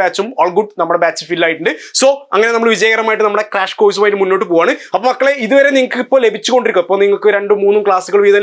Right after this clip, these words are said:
ലഭിക്കുന്നുണ്ടാവും ഡെയിലി. So, ആ ക്ലാസ്സുകളൊക്കെ നിങ്ങൾ അറ്റൻഡ് ചെയ്യുക. ആ ക്ലാസ്സുകൾ നമ്മുടെ ബേസ് ആണ്, നമ്മുടെ ഫൗണ്ടേഷൻ സ്ട്രോങ് ആക്കേണ്ട കണ്ടന്റ് ആണ്. അത് നിങ്ങൾ എന്ത് വില കൊടുത്തും പഠിക്കുക. കാരണം പതിനഞ്ച് മുതൽ ഇരുപത് മിനിറ്റ് വരെ മാത്രമേ ഞാൻ ക്ലാസ് തന്നിട്ടുള്ളൂ. So, ആ ക്ലാസ്സുകൾ നിങ്ങൾ തറവായിട്ട് പഠിക്കുക.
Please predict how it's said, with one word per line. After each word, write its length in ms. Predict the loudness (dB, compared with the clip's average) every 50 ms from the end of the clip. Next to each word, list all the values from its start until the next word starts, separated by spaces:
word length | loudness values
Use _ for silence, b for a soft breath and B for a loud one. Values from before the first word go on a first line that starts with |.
| 2
ലഭിക്കുന്നുണ്ടാവും 560 | 0 0 0 0 0 2 2 2 2 2 2 2 0
ഡെയിലി. 240 | 0 0 0 -2 B B B B 0
So, 60 | 2
ആ 60 | 2 2 2
ക്ലാസ്സുകളൊക്കെ 500 | 2 2 2 2 2 2 2 0 -2 -2
നിങ്ങൾ 220 | 0 0 0 0
അറ്റൻഡ് 240 | -2 -4 -4 -4 -2
ചെയ്യുക. 180 | -2 -2 -2 B B B B B -2
ആ 200 | 0 0 0 0
ക്ലാസ്സുകൾ 400 | 0 0 0 0 0 0 0 0
നമ്മുടെ 240 | 0 0 0 -2 -2 -2 -2 -4
ബേസ് 360 | -4 -4 -4 -6 -4 -2 -2
ആണ്, 200 | 0 0 0 0
നമ്മുടെ 240 | 0 0 -2 -2 0 0
ഫൗണ്ടേഷൻ 420 | 0 0 2 0 -2 -2 -2 -4
സ്ട്രോങ് 400 | -8 -6 -2 0 0 2 2 0 -2
ആക്കേണ്ട 280 | -2 -2 -2 -2 -2 -2 -4 -4
കണ്ടന്റ് 360 | -4 -2 0 -2 0 0 -2
ആണ്. 180 | -2 -2 -2 -4 B B B B -2
അത് 140 | -2 0 0
നിങ്ങൾ 220 | 0 0 0 0
എന്ത് 440 | 2 0 0 0 0 0 0 0 0 2 2
വില 160 | 0 0 2
കൊടുത്തും 300 | 2 0 0 0 0 0
പഠിക്കുക. 320 | 2 0 0 0 -2 -2 0
കാരണം 260 | 0 0 0 0 0 0
പതിനഞ്ച് 360 | 0 2 2 0 0 0 0
മുതൽ 220 | 2 2 2 2
ഇരുപത് 220 | 2 2 2 2 2
മിനിറ്റ് 220 | 0 -2 0 0
വരെ 140 | 0 2 2
മാത്രമേ 300 | 2 0 0 0 -2 -4
ഞാൻ 120 | -4 -2 0
ക്ലാസ് 240 | 0 0 0 0 -2
തന്നിട്ടുള്ളൂ. 440 | -2 -2 -2 0 0 0 2 2 0
So, 280 | -2 -4 -2 0 0
ആ 80 | 2 2 2
ക്ലാസ്സുകൾ 380 | 0 0 0 0 -2 -2 0
നിങ്ങൾ 180 | 0 -2 -2 -2 -2
തറവായിട്ട് 320 | -2 0 -2 -2 -2 -4
പഠിക്കുക. 400 | -4 -6 -6 -6 -8 -10 -14 B